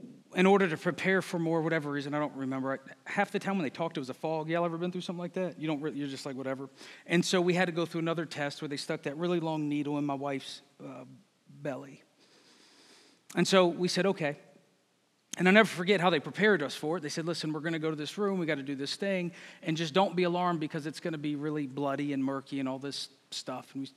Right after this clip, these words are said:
we said, "Okay, I don't know what it's supposed to look." That didn't help me. And I remember us going to the room, and for whatever reason, I feel like the room was the size of the sanctuary when I'm picturing it now. I had to stand in the corner over here,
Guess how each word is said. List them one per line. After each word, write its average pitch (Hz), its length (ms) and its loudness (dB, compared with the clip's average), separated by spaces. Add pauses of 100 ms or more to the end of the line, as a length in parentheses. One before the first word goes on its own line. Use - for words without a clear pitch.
we 143 60 -10
said, 135 180 -6
"Okay, 131 360 -10
I 135 60 -6
don't 135 160 -8 (140)
know 143 120 -4
what 131 100 -4
it's 120 100 -12
supposed 135 340 -6
to 135 60 -8
look." 127 180 -8
That 127 140 -8
didn't 127 180 -10
help 143 180 -10
me. 151 200 -18 (600)
And 180 80 6
I - 20 8
remember 196 240 8
us 180 140 4
going 202 240 4
to 180 100 -2
the 196 80 2
room, 151 400 2
and 131 180 -2
for 147 120 -8
whatever 151 340 -2
reason, 147 240 -4
I 127 40 -8
feel 240 120 -2
like 240 80 0
the - 80 -8
room 156 160 0
was 131 120 -2
the 123 140 -8
size 156 360 0
of 131 60 -4
the 120 60 -4
sanctuary 143 460 -4
when 127 100 -6
I'm 117 80 -6
picturing 143 380 -6
it 127 100 -12
now. 143 240 -16 (540)
I 185 140 10
had 202 140 10
to 175 60 4
stand 190 280 6
in 190 40 4
the 185 60 2
corner 185 400 4
over 170 160 2
here, 143 320 -2